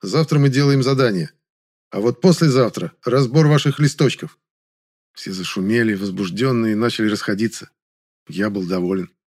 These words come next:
Заодно стенгазета для Зинаиды будет готова. Причём это же групповая работа, даже коллективная. Это мощный социальный посыл и интересная вещь. Зине останется только напечатать на листах расшифровки и прикрепить их внизу газеты,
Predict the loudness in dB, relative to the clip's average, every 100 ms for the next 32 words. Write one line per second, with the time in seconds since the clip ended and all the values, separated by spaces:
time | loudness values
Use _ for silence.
0 | _ _ _ _ _ _ _ -10 -6 -2
1 | -2 -2 -2 0 0 0 -2 0 0 2
2 | 2 2 2 2 0 -2 -4 -6 _ -12
3 | -4 -2 0 -2 0 -2 -2 -2 2 2
4 | 2 0 -4 -6 -6 -2 -2 -2 -2 0
5 | -2 -4 _ _ _ _ -16 -8 -4 -2
6 | -2 -2 -6 -4 -2 0 0 -2 -6 -4
7 | -4 -2 -4 -4 -2 0 -2 -4 -2 -2
8 | -4 -8 _ _ _ _ _ _ _ _
9 | -14 -6 -2 -2 -2 -2 -2 0 -2 -2
10 | -2 -2 -4 -4 -4 -4 -4 -4 -4 -6
11 | -4 -6 -8 -4 -2 -2 -4 -6 -2 -2
12 | -2 -2 -2 -4 -2 -2 0 -2 0 -2
13 | -4 -8